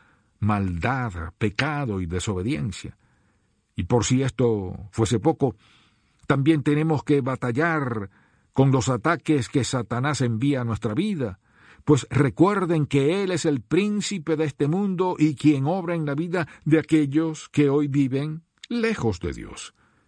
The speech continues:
Es en este ambiente que los cristianos estamos viviendo.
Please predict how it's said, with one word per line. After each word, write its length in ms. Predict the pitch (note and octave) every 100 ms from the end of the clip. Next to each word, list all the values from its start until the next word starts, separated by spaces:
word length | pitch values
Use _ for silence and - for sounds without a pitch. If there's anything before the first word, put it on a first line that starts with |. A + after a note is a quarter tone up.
| _ _ _ _ -
Es 160 | D#2+
en 120 | G#2
este 180 | G#2 G2+
ambiente 600 | G#2+ G#2+ C#3 A#2+ F2+ - - _ _ _ _ _ _ -
que 120 | G2
los 120 | F#2+
cristianos 480 | A#2 G2+ C3 A#2 G2
estamos 380 | F#2+ - F2+ E2+
viviendo. 540 | D2+ G2 A2 D#2+ C#2